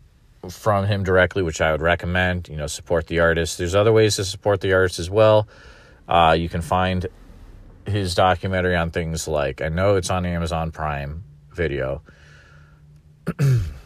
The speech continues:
And so I spent some time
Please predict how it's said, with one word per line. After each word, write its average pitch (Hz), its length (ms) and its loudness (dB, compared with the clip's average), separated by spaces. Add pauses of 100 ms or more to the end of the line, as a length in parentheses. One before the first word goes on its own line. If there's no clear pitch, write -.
(1500)
And 120 260 4
so 143 160 8
I 135 60 10
spent 156 220 2
some 139 160 2
time 120 500 2